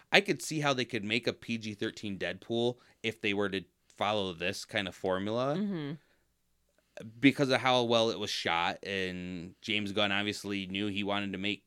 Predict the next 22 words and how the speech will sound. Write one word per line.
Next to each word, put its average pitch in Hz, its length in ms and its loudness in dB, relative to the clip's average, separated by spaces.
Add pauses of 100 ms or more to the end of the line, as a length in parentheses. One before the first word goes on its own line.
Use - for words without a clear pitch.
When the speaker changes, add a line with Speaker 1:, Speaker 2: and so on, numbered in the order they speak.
(120)
Speaker 1:
his 104 420 -6
movie 107 540 -2
and 92 280 -6 (120)
Speaker 2:
Right. 90 240 -10 (500)
Speaker 1:
asked 104 220 0
for 101 100 -4
forgiveness 104 480 -2
later, 101 380 2
'cause - 180 -6
there 110 120 2
was 117 120 2
a 110 80 0
lot 107 320 4
of 113 140 2
adult 98 340 0
jokes 98 380 -4
in 87 160 -8
this. 80 340 -8
Speaker 2:
Yeah. 131 260 -4 (720)
Speaker 1:
And 98 260 0
some 104 200 -4
things 117 840 0